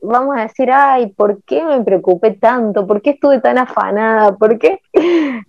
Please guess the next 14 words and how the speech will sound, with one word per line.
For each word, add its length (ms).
Es 200
como 380
que 500
cuando, 480
eh, 320
ponemos 460
esa 300
vista 420
de, 280
de 160
sobre, 680
la 140
vista 300
de, 300